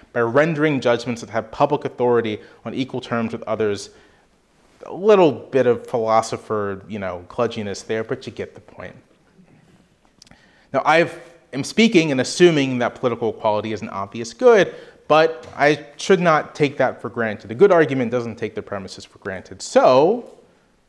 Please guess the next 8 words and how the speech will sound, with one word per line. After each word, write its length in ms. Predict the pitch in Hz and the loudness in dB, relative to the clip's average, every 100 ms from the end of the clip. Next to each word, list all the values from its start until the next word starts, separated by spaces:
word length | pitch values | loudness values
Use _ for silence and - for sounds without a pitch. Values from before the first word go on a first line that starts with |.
| _ _ - | _ _ -2
why 200 | 139 190 | 2 2
should 180 | 190 135 | 2 -4
we 80 | 123 | -2
care 180 | 127 | 0
about 200 | 110 104 | 0 -4
political 340 | - 104 - 95 | -4 -10 -8 -12
equality? 480 | - 98 92 - - _ _ _ _ _ _ _ _ _ - _ _ _ _ - | -10 -8 -8 -12 -18 _ _ _ _ _ _ _ _ _ -20 _ _ _ _ 0
The 540 | 143 156 147 - | 4 6 6 2